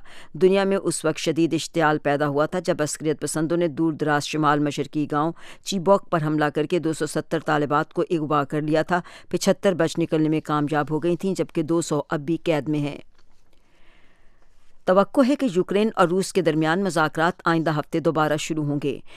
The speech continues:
ان مذاکرات کا مقصد مشرقی یوکرین میں مہینوں سے جاری روس نواز بغاوت کو ختم کرنا ہے۔ یورپی کمیشن کے صدر ہوزے مینوئل بروسو نے جمعے کے روز کہا کہ روس، یوکرین اور یورپی یونین کے نمائندے برسلز میں ملاقات کریں گے۔ پروگرام کے مطابق ان مذاکرات سے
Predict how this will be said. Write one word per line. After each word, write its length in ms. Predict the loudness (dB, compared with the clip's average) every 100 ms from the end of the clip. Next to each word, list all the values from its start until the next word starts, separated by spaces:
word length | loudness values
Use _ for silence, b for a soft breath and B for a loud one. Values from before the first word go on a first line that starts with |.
| B 0
ان 100 | 2
مذاکرات 520 | 4 2 2 0 0
کا 80 | 0
مقصد 360 | 0 0 0
مشرقی 360 | 0 0 -2 -2
یوکرین 320 | -2 0 0 0
میں 140 | 0
مہینوں 360 | 0 2 2 2
سے 140 | 0
جاری 320 | 0 2 2
روس 260 | 0 -2 -2
نواز 300 | 0 0 0
بغاوت 420 | -2 0 -2 -2
کو 100 | -6
ختم 280 | -4 -2 -2
کرنا 340 | -2 -2 -2
ہے۔ 120 | -4 -6 B B B 2
یورپی 320 | 2 2 2
کمیشن 400 | 2 2 0 -2
کے 100 | -2
صدر 240 | -2 -2 2
ہوزے 260 | 0 2 2
مینوئل 320 | 2 2 0
بروسو 360 | 0 -2 -2
نے 100 | -2
جمعے 260 | 0 0 0
کے 100 | 0
روز 220 | -2 -2
کہا 200 | -2 -2
کہ 120 | -2
روس، 300 | 0 0 0
یوکرین 320 | -4 -2 -2 -2
اور 100 | -2 0
یورپی 280 | 0 0 -4 0
یونین 220 | 0 0
کے 100 | -2
نمائندے 380 | -2 -2 -2 -4 B B B
برسلز 420 | 0 2 2 0
میں 100 | 0
ملاقات 520 | 2 2 0 0 -2 -2
کریں 240 | -2 -2
گے۔ 160 | -4 -10 B B -2
پروگرام 320 | 2 4 2
کے 120 | 0
مطابق 460 | -2 2 2 0 0
ان 60 | -2
مذاکرات 540 | 2 0 2 0
سے 80 | 0